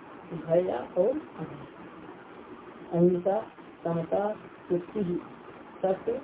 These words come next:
दान, यश और अयश। भूतानां पृथक विधा भावः, प्राणियों के ये नाना प्रकार के भाव, ये जो है ना भाव,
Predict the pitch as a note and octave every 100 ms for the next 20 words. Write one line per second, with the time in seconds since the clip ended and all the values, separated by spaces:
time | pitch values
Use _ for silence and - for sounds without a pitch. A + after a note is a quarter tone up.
0 | - - - - - F3 F#3+ G3+ A#3 -
1 | - - E3+ F#3+ A#3+ - - - F3+ B3
2 | D#4 - - - - F3+ F#3 - - -
3 | - - - - - - - - - -
4 | D#3 F3 F#3 A3+ A#3+ A#3 B3 A#3 F#3 A3+
5 | A3+ G#3 G#3 F#3+ D#3 D#3+ G#3 D#3 - -
6 | - F#3+ G3 G#3+ A#3 A#3+ A#3 A#3 G#3+ A3+
7 | A3+ G3+ F#3+ A3 G#3+ G3 F#3 F3+ F3 D3+
8 | D3+ D3 C3+ - E3+ F#3+ G3+ F#3+ G#3+ A#3+
9 | E3 E3